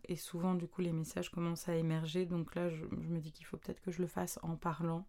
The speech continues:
de commencer à décrire et que ça va peut-être sortir tout seul après. Donc voilà, la première carte c'est, euh, une carte où c'est Saturne et alors il est écrit en dessous : «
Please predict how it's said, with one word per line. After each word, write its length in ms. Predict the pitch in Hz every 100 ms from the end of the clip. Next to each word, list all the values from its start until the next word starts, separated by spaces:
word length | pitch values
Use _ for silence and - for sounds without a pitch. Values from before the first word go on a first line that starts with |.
| -
de 60 | 175
commencer 420 | - 165 160 170
à 80 | 165
décrire 560 | 165 - - 180 196 - - - - - - -
et 60 | 170
que 240 | - 170
ça 180 | - 170
va 80 | 156
peut-être 260 | 175 160
sortir 320 | 170 - 170
tout 120 | - -
seul 200 | 180 170
après. 340 | - - 226 - - - - 196
Donc 120 | 190
voilà, 200 | 175 160
la 80 | 160
première 360 | 202 202 -
carte 300 | - 220 - -
c'est, 460 | - - 175 180 170
euh, 220 | 170 170
une 160 | 165 165
carte 340 | - 180 -
où 60 | 185
c'est 300 | - 175 165
Saturne 640 | - 175 - 170 180 233 - - -
et 140 | 170
alors 160 | 165 175
il 160 | 170 160
est 60 |
écrit 280 | 156 - 180
en 60 | 170
dessous : « 340 | - 202